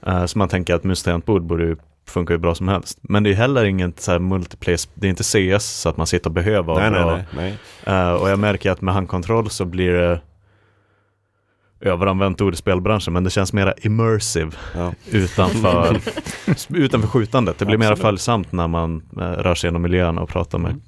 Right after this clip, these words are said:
Speaker 1: olika karaktärer.
Speaker 2: Ja,
Speaker 1: Så.
Speaker 2: jag är ju inte klar med min första genomspelning
Speaker 1: Mm.
Speaker 2: än, men jag spelar ju på P S fem med en, just en
Speaker 1: Mm.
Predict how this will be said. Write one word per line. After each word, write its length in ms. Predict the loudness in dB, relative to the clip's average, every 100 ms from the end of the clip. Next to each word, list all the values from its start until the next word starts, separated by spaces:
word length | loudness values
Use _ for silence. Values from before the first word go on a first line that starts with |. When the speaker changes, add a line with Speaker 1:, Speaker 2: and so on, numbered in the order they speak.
| -6
Speaker 1:
olika 200 | -6 -4 -6
karaktärer. 380 | -6 -4 -2 2
Speaker 2:
Ja, 120 | 2
Speaker 1:
Så. 100 | 2 0
Speaker 2:
jag 180 | 0
är 40 | 0
ju 260 | 0 0 0
inte 240 | 0 -2
klar 360 | -2 0 2 2
med 140 | 2
min 160 | 0 0
första 280 | -2 0 -2
genomspelning 600 | 0 0 0 -2 -4 -4
Speaker 1:
Mm. 300 | -2 0 -2
Speaker 2:
än, 60 | -2
men 160 | 0
jag 140 | 2 2
spelar 280 | 0 0 0
ju 180 | -2
på 140 | -2 -2
P 140 | -2
S 120 | 0
fem 260 | 0 -2 -4 -2
med 280 | -2 -2
en, 200 | -4 -4
just 260 | -6 -8 -8
en 120 | -6
Speaker 1:
Mm. 120 | -2